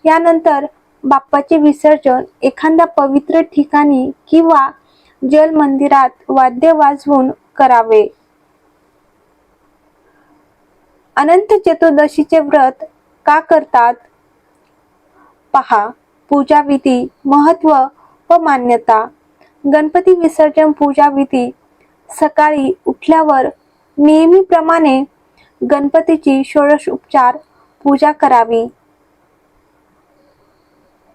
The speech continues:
गणपतीला आवडणारे मोदक, लाडू, मिठाई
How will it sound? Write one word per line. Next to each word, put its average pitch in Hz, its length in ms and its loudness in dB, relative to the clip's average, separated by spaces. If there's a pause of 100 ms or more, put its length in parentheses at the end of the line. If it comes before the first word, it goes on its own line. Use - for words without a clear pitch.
(960)
गणपतीला 285 720 0 (500)
आवडणारे 349 640 0
मोदक, 277 520 0 (1600)
लाडू, 262 560 0 (480)
मिठाई 285 600 0